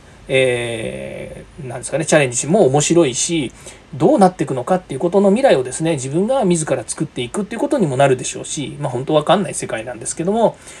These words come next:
あ、そこにですね、まあ、あの、本当に、あの、力をつけ、力を注いでいくっていうのも面白いんじゃないかなというふうに思います。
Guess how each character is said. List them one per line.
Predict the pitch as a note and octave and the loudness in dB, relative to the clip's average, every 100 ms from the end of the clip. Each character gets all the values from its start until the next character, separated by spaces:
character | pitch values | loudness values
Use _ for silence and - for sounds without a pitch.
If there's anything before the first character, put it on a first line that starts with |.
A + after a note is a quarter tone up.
| - | -12
あ、 | F3+ | -8
そ | E3+ | -4
こ | G3 | -2
に | F#3 | -2
で | |
す | - | -2
ね、 | G3 F#3 | -2 -2
ま | C#3 D3 | -4 -10
あ、 | - | -10
あ | |
の、 | A#2+ A#2 A2+ - | -10 -8 -10 -8
本 | C#3 | -4
当 | D#3 | -2
に、 | D#3 D#3 - - | -2 -4 -10 -10
あ | |
の、 | C3 | -8
力 | - D#3 C3+ | -4 -2 0
を | A#2 | -2
つ | - | -6
け、 | - C#3 - - - F#2+ | -6 -6 -8 -20 -18 -10
力 | - E3 D3+ | 0 4 4
を | C3 | 2
注 | - A#2+ C#3+ | 0 0 0
い | |
で | C3+ | 0
い | |
く | C3 | 0
っ | F#3 | 0
て | G#3 | 2
い | |
う | |
の | F#3+ | 0
も | - - - | -2 -14 -8
面 | C3+ | -6
白 | C#3 C3 | -2 -4
い | |
ん | B2 | -4
じ | |
ゃ | A#2+ | -8
な | A#2+ | -6
い | |
か | C3 | 0
な | D#3+ F#3+ | 2 2
と | C#3 | 0
い | A#2+ | -6
う | B2 | -10
ふ | |
う | A#2 | -14
に | |
思 | A2 | -12
い | A#2+ | -8
ま | |
す。 | C3 | -6